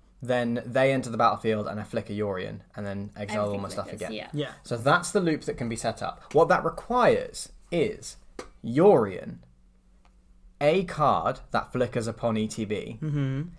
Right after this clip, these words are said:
Speaker 1: and a card that gives me value for it entering the battlefield.
Speaker 2: But that is how your deck
Speaker 3: That
Speaker 2: is
Speaker 3: is what
Speaker 2: set
Speaker 3: your
Speaker 2: up,
Speaker 3: deck is
Speaker 2: though.
Speaker 3: built, yeah. Your deck is built around Yorion.
Speaker 1: Yes, but I don't think that that is too much.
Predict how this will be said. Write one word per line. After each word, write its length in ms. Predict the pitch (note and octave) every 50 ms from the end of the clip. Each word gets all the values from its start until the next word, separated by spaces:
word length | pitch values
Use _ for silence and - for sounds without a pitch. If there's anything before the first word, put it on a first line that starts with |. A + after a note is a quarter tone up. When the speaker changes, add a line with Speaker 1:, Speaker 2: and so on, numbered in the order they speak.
| - - - - - - - - - - -
Speaker 1:
and 240 | C3+ D3+ D#3 C#3+
a 40 | D3+
card 440 | D3 - C3+ C3+ C3 B2 A#2+ A#2+ A2
that 160 | B2+ A2+ B2+
gives 220 | A2+ B2+ A#2 G#2 A#2
me 120 | A#2+ A2+
value 680 | G#2 G2+ A#2+ B2+ C3+ C3+ A#2 G#2+ F#2+ - - A2 A#2 - - - - - - -
for 200 | - B2 A2+ G#2+
it 40 | G#2 -
entering 320 | G#2+ G#2+ G#2+ A2+ G#2 G2+
the 60 | G2 G2
battlefield. 540 | G#2 G2 - - - - - - - - - -
Speaker 2:
But 100 | - B3
that 140 | A#3 C#4+ -
is 120 | C4+ C#4 -
how 100 | C4+ C4
your 120 | B3+ B3
deck 140 | A#3 A#3 A#3 -
Speaker 3:
That 120 | - -
Speaker 2:
is 60 | F#3+ F#3+
Speaker 3:
is 60 | F3
what 60 | -
Speaker 2:
set 60 | G3
Speaker 3:
your 80 | F3 F3
Speaker 2:
up, 40 | F3+
Speaker 3:
deck 160 | F#3 F3 -
is 60 | F3+ D3+
Speaker 2:
though. 60 | -
Speaker 3:
built, 360 | F#3 G#3 G#3+ C3 - - -
yeah. 280 | F3+ G#3 G3 - - - -
Your 100 | - E3+
deck 220 | E3+ G#3+ G#3+ G#3 -
is 160 | F#3 F3+ E3+
built 240 | F3 G3 F#3 C#3 C#3
around 220 | C#3+ C#3 C3+ C3 C3+
Yorion. 480 | C3+ C3 C3 C3 C3 C3 D3 F3 F3 F3 - -
Speaker 1:
Yes, 760 | B2 A#2 A2+ G#2 F#2+ C3 F3 F3 - - - - - - - - - - - - -
but 420 | - G3 E3+ - A#2 D3+ - - - - - - - - - - - - - - - - - - - - - - -
I 220 | - C#3+ D#3 E3 E3
don't 320 | D3 F3 E3+ E3+ E3 - -
think 440 | - D#3 C#3+ C3+ B2+ - - - - -
that 160 | B2+ C3 B2+
that 160 | C3+ C3 A#2 B2+
is 120 | C3 -
too 260 | - - D3+ C#3 C3+
much. 580 | C3+ C3 A#2+ G#2+ G2 - - - - - -